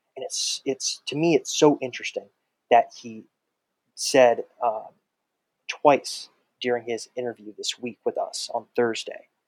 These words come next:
he mentioned on two occasions that he feels like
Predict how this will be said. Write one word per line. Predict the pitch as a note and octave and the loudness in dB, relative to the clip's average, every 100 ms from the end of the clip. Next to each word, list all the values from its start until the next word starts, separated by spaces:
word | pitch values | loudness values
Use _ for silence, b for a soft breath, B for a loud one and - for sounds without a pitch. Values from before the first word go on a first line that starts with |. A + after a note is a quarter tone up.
| _ _ - | _ _ -8
he | C3 | -2
mentioned | B2+ B2 A2+ G#2+ | 0 -2 -4 -6
on | A2 - | -6 -2
two | - D#3+ | 0 0
occasions | D3 A#2 G#2+ - - - _ _ _ _ - | 2 -2 -2 -8 -14 -18 _ _ _ _ 2
that | A#2 G#2+ - _ _ _ _ | 4 4 -2 _ _ _ _
he | - - C#3 | -12 -8 -6
feels | B2+ B2 A#2 | -2 0 4
like | G#2+ | 4